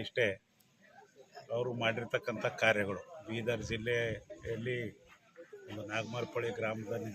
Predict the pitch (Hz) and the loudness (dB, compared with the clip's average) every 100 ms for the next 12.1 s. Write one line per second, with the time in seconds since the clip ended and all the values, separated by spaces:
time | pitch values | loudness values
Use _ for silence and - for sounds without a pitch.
0 | 110 120 - 127 113 107 104 110 107 120 | 0 0 0 0 0 -2 -4 -4 -2 0
1 | 113 120 101 - - - - - - - | 2 0 -2 -4 -14 -20 -20 -20 -10 2
2 | 113 107 123 117 117 113 113 117 113 104 | 2 4 2 2 0 0 0 0 -2 0
3 | 104 104 107 117 - 110 113 104 107 110 | -2 -2 -4 -4 -6 -4 -4 -4 0 2
4 | 110 117 117 113 - - - - - - | 2 -2 -4 -4 -12 -18 -18 -18 -20 -20
5 | - - - 110 107 - 117 110 120 - | -20 -18 -6 -4 -4 2 2 2 -4 -6
6 | 104 117 - 110 104 117 110 101 - - | -4 -4 -2 -4 -2 0 0 -4 -10 -20
7 | - - - 104 107 117 110 117 107 117 | -20 -18 -10 -4 -2 0 0 0 2 4
8 | 117 110 - - 110 107 113 110 113 113 | 2 0 -6 0 0 2 0 2 0 0
9 | 113 120 123 101 113 117 113 95 - - | 0 0 0 0 0 4 4 2 -6 -8
10 | 113 104 117 113 - 120 113 123 120 117 | -6 -2 0 0 -2 -2 0 0 2 2
11 | 104 - - - - - 110 123 139 143 | 0 -6 -16 -20 -14 -4 0 2 8 10